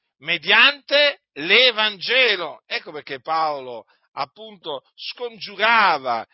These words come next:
i santi a ritenere l'Evangelo così come gli era stato annunziato. Ecco perché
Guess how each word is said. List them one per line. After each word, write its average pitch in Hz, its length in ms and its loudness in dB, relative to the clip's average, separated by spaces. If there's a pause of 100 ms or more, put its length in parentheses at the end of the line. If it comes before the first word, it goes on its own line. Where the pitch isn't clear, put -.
i 160 100 -20
santi 220 680 0
a 175 100 2
ritenere 214 720 0
l'Evangelo 196 600 -4
così 180 260 -12
come 185 200 -12
gli 190 60 -4
era 180 140 -2
stato 185 240 -2
annunziato. 175 800 -2 (240)
Ecco 269 340 0
perché 233 520 0